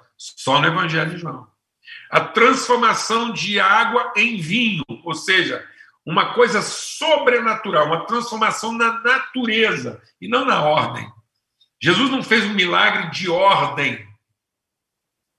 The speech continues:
ao transformar água em vinho. Ele fez um milagre de natureza. A Bíblia diz que foi ali que ele deu início aos seus milagres. Ou seja, então o Evangelho de João tá mostrando que tudo que Jesus tá fazendo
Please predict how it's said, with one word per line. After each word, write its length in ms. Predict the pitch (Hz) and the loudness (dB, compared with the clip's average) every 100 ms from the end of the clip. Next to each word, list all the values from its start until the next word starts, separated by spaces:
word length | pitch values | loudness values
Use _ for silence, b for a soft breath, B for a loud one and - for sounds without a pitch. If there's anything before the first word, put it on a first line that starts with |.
| _ _ _ - | _ _ _ -2
ao 140 | 160 | 0
transformar 500 | 165 170 170 151 143 | 2 0 0 2 2
água 260 | 143 131 123 | 2 0 -4
em 40 | |
vinho. 320 | 113 117 110 - _ b b b b b - | -8 -12 -14 -20 _ b b b b b -6
Ele 140 | 143 | -2
fez 260 | 160 185 185 | 2 2 2
um 40 | |
milagre 380 | 175 175 175 165 | 2 4 4 0
de 60 | |
natureza. 560 | 180 180 196 151 151 156 | -4 -4 -2 2 4 4
A 40 | |
Bíblia 220 | 156 175 151 | 2 -2 -4
diz 200 | 202 - | -6 -2
que 60 | |
foi 120 | 214 | 2
ali 220 | 202 175 202 | 2 2 -2
que 100 | 226 | -4
ele 100 | 180 | -2
deu 160 | 208 | 0
início 560 | 233 208 226 294 - 190 | 0 0 0 0 -2 -4
aos 120 | 156 | -2
seus 120 | 170 | -4
milagres. 360 | 156 147 147 160 | 0 2 2 0
Ou 60 | |
seja, 380 | 160 165 147 - B B B B | -2 0 0 -2 B B B B
então 300 | 151 151 262 | -12 -2 4
o 60 | 254 | 4
Evangelho 420 | 233 208 175 190 | 4 2 0 0
de 80 | 160 | -2
João 240 | 170 214 | -4 -4
tá 100 | 220 | -4
mostrando 600 | 220 180 - 185 202 175 | -2 -4 -4 0 0 0
que 100 | - | -6
tudo 260 | - 294 302 | -10 -12 -8
que 120 | 220 | -4
Jesus 320 | 190 170 185 | -2 -4 -4
tá 120 | 185 | -6
fazendo 480 | 165 147 139 208 156 | -4 -4 -2 -2 -4